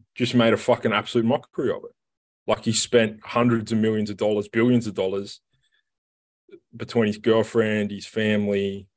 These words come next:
all sorts of shit. And he lives in the Cayman, he lives in Jamaica or the Cayman Islands. So, but there was, like, it's on par with one of the most egregious financial things to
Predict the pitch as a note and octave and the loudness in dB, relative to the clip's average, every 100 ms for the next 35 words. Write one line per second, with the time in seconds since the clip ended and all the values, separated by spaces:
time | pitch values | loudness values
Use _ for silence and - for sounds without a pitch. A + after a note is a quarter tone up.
0 | - B2 - B2+ B2+ A2 - A2 A#2+ G#2+ | 0 0 2 -2 -2 -8 -4 -4 -4 -2
1 | A2 A2+ A2+ A2+ A2+ G#2+ G#2+ - A#2 - | 0 2 2 2 0 0 -8 -10 -10 -2
2 | A2+ A#2 A2 A2 A#2+ A#2 G#2 A2+ B2 B2 | -2 -2 -2 2 2 2 0 -2 -2 -2
3 | G2+ G2+ A2+ G#2+ A#2 B2 - _ _ _ | -4 -2 -4 -2 -2 -4 -10 _ _ _
4 | _ _ _ _ - A#2+ A2+ G#2+ G#2 _ | _ _ _ _ -4 2 2 2 -4 _
5 | _ _ _ _ _ _ _ C3 C3 D#3 | _ _ _ _ _ _ _ 0 4 4
6 | B2+ - A#2+ A2+ - _ _ _ _ _ | 2 -4 0 -2 -2 _ _ _ _ _
7 | _ _ _ _ _ _ _ - B2 - | _ _ _ _ _ _ _ -8 -8 0
8 | D3+ D3+ - C3 A#2 A2 G#2+ A#2 A2+ G#2+ | -2 0 2 4 4 0 -2 -2 0 -4
9 | G#2+ A2+ - A#2+ A2+ - G#2+ A#2 A2+ A2 | -8 -12 -4 -2 0 -4 -4 0 2 2
10 | G#2+ - A#2 A2+ G#2+ G#2 A2+ G2+ G#2+ G2+ | -2 -6 -2 -2 -2 -4 -8 -6 -4 -2
11 | F#2+ - | -4 -10